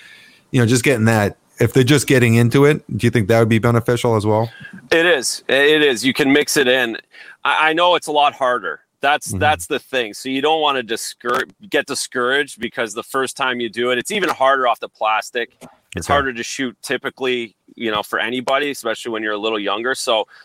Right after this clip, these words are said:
Speaker 2: so yeah, throw the gloves on sometimes. I just know, especially with my little guy too, he's like, you know, "Th-, I can't raise it," or I, I can't score. I can't get it to the net. And, uh, that's where you wanna, all right, just go shoot with a normal puck if you're not
Speaker 1: Okay.
Speaker 2: there. But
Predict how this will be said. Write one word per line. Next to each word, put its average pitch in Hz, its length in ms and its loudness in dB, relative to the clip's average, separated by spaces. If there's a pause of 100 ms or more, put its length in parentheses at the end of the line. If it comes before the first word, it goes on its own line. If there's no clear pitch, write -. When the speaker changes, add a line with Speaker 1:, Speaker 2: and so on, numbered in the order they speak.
(140)
Speaker 2:
so - 140 -2
yeah, 170 200 2
throw 190 240 -4
the 185 100 -4
gloves 147 320 -2
on 135 160 -2
sometimes. 127 760 -4
I 131 140 -2
just 135 180 -10
know, 139 460 0
especially 156 400 -4
with 135 80 -6
my 139 140 2
little 139 200 -2
guy 123 140 0
too, 127 220 -4
he's 110 160 -2
like, 110 180 -2 (500)
you 127 80 -2
know, 107 220 -4 (100)
"Th-, - 120 -6
I 123 100 -2
can't 160 260 0
raise 135 420 0
it," 110 120 -4
or 110 100 -2
I, 120 260 -2
I 123 60 -6
can't 160 280 -4
score. 131 680 0
I 113 140 0
can't 151 260 -4
get 143 180 0
it 135 140 -4
to 135 100 -8
the 127 120 -2
net. 123 380 0
And, 101 180 -8 (400)
uh, 104 460 2
that's 135 280 0
where 139 140 0
you 127 120 -2
wanna, 117 360 -2
all 120 100 2
right, 101 160 -2
just 139 220 -10
go 147 100 0
shoot 131 300 -6
with 113 180 -4
a 110 40 -6
normal 107 320 -4
puck 95 340 -2
if - 160 -18
you're 113 80 -6
not 101 240 -2
Speaker 1:
Okay. 95 120 -4
Speaker 2:
there. 101 160 0
But 135 400 -2